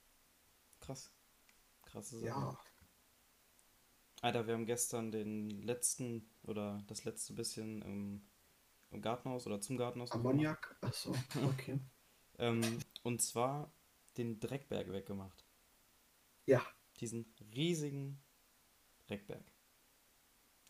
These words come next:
Speaker 1: Er wurde
Speaker 2: Mhm.
Speaker 1: vernichtet.
Speaker 2: Ja.
Speaker 1: Das ist auf jeden Fall
Speaker 2: Ist
Speaker 1: sehr,
Speaker 2: doch
Speaker 1: sehr nice.
Speaker 2: nice. Ich hätte so gern einen Pool.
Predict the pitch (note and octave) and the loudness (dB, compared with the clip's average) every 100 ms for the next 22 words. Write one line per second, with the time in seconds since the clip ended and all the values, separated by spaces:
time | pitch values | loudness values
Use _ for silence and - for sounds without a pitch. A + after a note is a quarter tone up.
0 | - G2+ A2 D3 D#3+ D#3 G#3 - - - | -8 -2 2 6 6 4 0 -8 -14 -20
1 | - - _ - _ - - - - - | -20 -20 _ -20 _ -20 -20 -20 -20 -20
2 | - - - - - - - - C3+ - | -20 -20 -20 -20 -20 -20 -20 0 6 6
3 | - - - - - - - - - - | 4 -10 -20 -20 -20 -20 -20 -20 -20 -20
4 | - - - C#3 C3+ C3 B2 B2 A#2+ A2+ | -20 -18 -6 -6 -4 -6 -2 -2 0 0
5 | A#2 A#2+ A2 - - - - - - - | 0 0 -2 -2 -6 -8 -14 -16 -18 -20
6 | - - - - - - - - - - | -20 -20 -20 -20 -20 -20 -20 -20 -20 -16
7 | - C#3 C3 B2+ B2 B2 A2+ A2+ - C#3+ | -6 -4 0 2 2 2 2 0 0 2
8 | C#3 C3+ B2+ B2+ D3+ | 4 4 4 2 -2